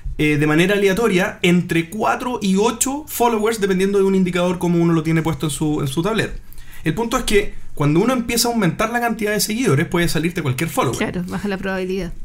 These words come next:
Speaker 1: Exactamente. Y en un deck builder normal, cuando uno, que esto está implementado así en Altiplano, que es un juego que salió ahora que se parece.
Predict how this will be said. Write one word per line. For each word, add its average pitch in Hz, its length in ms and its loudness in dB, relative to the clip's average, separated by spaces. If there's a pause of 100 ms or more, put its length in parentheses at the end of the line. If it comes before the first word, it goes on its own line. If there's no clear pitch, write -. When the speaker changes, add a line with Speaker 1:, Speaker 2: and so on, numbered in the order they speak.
(120)
Speaker 1:
Exactamente. 147 520 2
Y 156 140 6
en 190 60 6
un 254 160 2
deck 180 220 0
builder 247 340 -2
normal, 196 540 0
cuando 160 300 2
uno, 214 340 2
que 190 100 0
esto 190 140 0
está 208 140 0
implementado 190 580 2
así 190 300 2
en 180 200 4
Altiplano, 175 520 0
que 180 60 2
es 170 60 4
un 180 100 4
juego 185 260 0
que 160 280 0
salió 156 260 -2
ahora 156 180 0
que 160 60 -2
se 175 100 -2
parece. 180 360 0